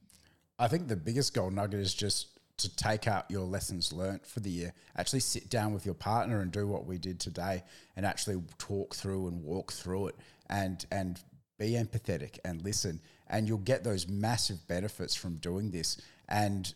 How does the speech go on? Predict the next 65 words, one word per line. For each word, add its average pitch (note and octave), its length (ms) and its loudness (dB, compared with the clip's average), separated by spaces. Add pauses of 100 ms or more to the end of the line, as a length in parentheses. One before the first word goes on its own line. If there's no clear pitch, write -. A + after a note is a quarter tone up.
then A#2+ 340 2
do A2+ 220 2
it - 80 -6
for G#2+ 240 2
what G2 280 0
are A#2+ 40 4
you A#2 120 4
looking G#2 260 -2
to G2+ 80 0
take - 340 -2
out F#2+ 180 0 (220)
for G2 120 -2
next - 420 -2
year? D#2 180 -4 (360)
And B2 140 6
you A#2 80 4
don't D3 260 6
have A#2+ 200 4
to, A#2 180 0
you A2 140 0
can G#2+ 100 0
do B2+ 160 4
it A#2 60 4
out A2+ 160 4
the - 40 -8
front - 280 -4
having F#2+ 240 -2
a - 20 -4
coffee. C3+ 340 2
You B2+ 120 2
can A2+ 140 2
do C3 200 4
it A2 60 -2
while G2+ 180 2
going G2 280 -2
for - 120 -6
a G2 40 0
walk. A2+ 260 4 (260)
But C3+ 140 4
maybe E3 240 8
you D#3 60 6
can - 120 2
go B2 160 6
out B2 200 4
to A2+ 40 0
dinner, G#2+ 240 0
have G2 220 0
a - 20 -2
nice G2 300 0
glass F#2+ 320 0
of F2+ 100 -6
wine, G2+ 280 2
get A2 180 0
a G2+ 40 0
babysitter F#2 720 0 (260)
and G2 140 -2
sit - 200 0
down F#2 220 0
and F2+ 80 -4
go F#2 160 -2
through F2+ 260 -4
these D#2+ 220 -4
things D#2+ 280 -4
as D2+ 140 -4
well. A#1+ 240 -8